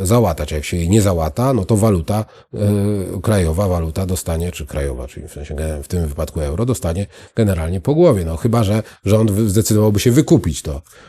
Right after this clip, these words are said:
em, e, to złoto. Ale jeśli by się zdecydował wykupić z Europejskiego Banku, przepraszam, z Banku Włoch to całe złoto na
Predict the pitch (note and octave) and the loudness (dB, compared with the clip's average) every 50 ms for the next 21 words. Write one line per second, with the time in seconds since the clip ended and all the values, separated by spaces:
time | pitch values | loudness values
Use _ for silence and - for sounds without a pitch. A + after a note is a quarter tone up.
0 | - _ _ - F2+ F2+ F2+ F2+ F2 E2+ E2+ F2 F2 F2 F2 F2 E2+ E2+ E2 D#2+ | -20 _ _ -2 0 0 2 2 0 0 0 0 0 0 -2 -2 -2 -4 -4 -4
1 | D#2+ - F2+ D#2+ D#2+ D2+ C#2 C#2 - D2+ D#2 E2+ F2 D#2+ - G#2 F#2+ E2 E2 F#2 | -4 -4 -4 -2 -2 -4 -6 -6 -6 -4 -4 -2 -2 -2 -2 -2 -2 -2 -2 -2
2 | - G2 F#2 G2+ F2+ - G#2 A2+ A2 G#2+ A#2 B2+ B2+ F#3 - - A2+ E2+ F#2 F#2 | -2 -2 -2 -2 0 2 4 6 6 6 6 4 4 4 2 2 2 2 2 0
3 | F#2 E2+ - F2+ E2 - F#2 F2 F#2 E2+ F2+ F2 F2 F2 F2 E2 - F#2 E2 F#2 | 0 0 -2 -4 -4 -2 -2 -2 -2 -2 -2 -2 -2 -4 -4 -2 -2 -2 -2 -2
4 | E2+ D#2+ D#2+ G2 F#2 E2 - F2 E2+ F2+ F2+ D#2+ - - D#2+ - - F#2 F2+ F2 | -2 -2 -2 -2 -2 -2 -2 -2 0 0 -2 -2 -4 -6 -6 -4 -2 0 0 0
5 | F2 F#2 F#2 E2+ D#2 F#2 F#2 F#2 - - - - - - F#2+ F#2+ F2+ F#2 | 0 0 0 -2 -2 -4 -4 -6 -6 -10 -18 -10 -4 -2 0 0 0 -2